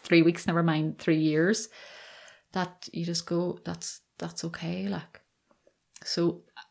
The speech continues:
I don't need to sit down this moment and start analysing what's in my way of that there. Maybe, you know, there's a block, maybe there's, like, a deep resentment towards my mother and that. Maybe, you know, maybe I, I need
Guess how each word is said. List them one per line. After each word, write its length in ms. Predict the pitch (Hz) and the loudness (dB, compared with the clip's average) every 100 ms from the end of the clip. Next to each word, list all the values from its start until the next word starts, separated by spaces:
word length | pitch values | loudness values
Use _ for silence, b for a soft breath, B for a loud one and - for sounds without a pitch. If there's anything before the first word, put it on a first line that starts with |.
| _ | _
I 80 | 170 | -2
don't 240 | 170 185 | 0 2
need 180 | 185 175 | 0 0
to 80 | 175 | -2
sit 200 | - 180 | -2 -2
down 180 | 180 175 | 0 0
this 180 | 165 - | 0 0
moment 300 | 165 165 175 | 0 2 0
and 100 | 170 | -2
start 240 | - 170 - | -4 -4 -2
analysing 600 | 170 170 170 165 156 156 B B | 2 4 4 4 0 -4 B B
what's 220 | 190 196 180 | -6 -2 0
in 100 | 170 | 0
my 120 | 160 | 2
way 220 | 160 160 | 2 4
of 160 | 156 - | 2 2
that 220 | 170 170 | -2 0
there. 120 | 160 | 0
Maybe, 440 | 165 185 190 170 B B | 2 6 6 4 B B
you 80 | 185 | 0
know, 60 | 170 | 2
there's 180 | 156 156 | 2 0
a 60 | |
block, 440 | 151 156 151 185 - | 0 2 2 2 0
maybe 280 | 180 185 170 | 2 2 2
there's, 280 | 165 151 | 0 0
like, 180 | 151 - | -6 -6
a 80 | 143 | -8
deep 420 | - 180 - - B B B | 2 4 4 -2 B B B
resentment 420 | 180 175 - 170 | 0 0 0 -2
towards 300 | 170 - 165 | 4 6 6
my 80 | - | 4
mother 320 | 156 165 185 185 | 2 2 2 2
and 160 | 175 | 2
that. 180 | 156 - | 2 4
Maybe, 380 | 180 185 190 175 B B | 4 4 2 0 B B
you 100 | 185 | 2
know, 220 | 180 160 151 | 4 4 4
maybe 240 | 180 180 | 4 6
I, 160 | 170 165 | 4 2
I 60 | 175 | 2
need 380 | 180 185 - | 4 2 0